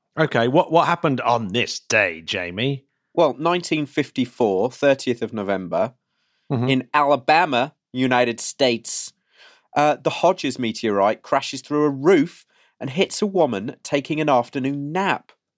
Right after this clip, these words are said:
Speaker 2: This is still the only documented case in Western Hemisphere of a human being hit by a rock from space. Wow. You would have thought there's, there'd be more of them.
Speaker 1: Yeah, well, considering how many tons of material fall to Earth every day from outer space.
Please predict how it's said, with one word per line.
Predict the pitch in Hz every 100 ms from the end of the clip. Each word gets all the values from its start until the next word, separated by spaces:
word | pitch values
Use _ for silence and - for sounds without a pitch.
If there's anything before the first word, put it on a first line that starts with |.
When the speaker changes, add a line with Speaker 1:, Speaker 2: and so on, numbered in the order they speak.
| _ _
Speaker 2:
This | 156 -
is | 156
still | - 170 175 190
the | 123 135 -
only | 175 175 151
documented | 120 139 - 127 123 120 104
case | - 113 101 -
in | 117 110
Western | 110 131 139 - 110
Hemisphere | 117 113 104 - 80 82 - -
of | 127
a |
human | 131 - 160 160 143 -
being | - 160 123 95 117 -
hit | 151 127
by | 151 147
a | 147
rock | 131 131 123 -
from | 151
space. | 143 - - 180 131 - - _
Wow. | - 131 127 87 90 _ _ _ -
You | 165
would | 185
have | 170
thought | 160 135
there's, | 120 -
there'd | 139 127
be | -
more | 127 160 170
of | 117
them. | 196
Speaker 1:
Yeah, | 180 156 - -
well, | 175
considering | 180 170 196 185 185
how | 151 165
many | 147 147
tons | 123 - - 143 101 92 95 95 - - -
of | 117 104
material | 117 - 131 131 117 95 90
fall | 92 - 120 110
to | - 104
Earth | 120 113 104 -
every | 120 98 104 98
day | 101 117 101 82 90
from | 98 87
outer | 90 -
space. | - - - 110 - -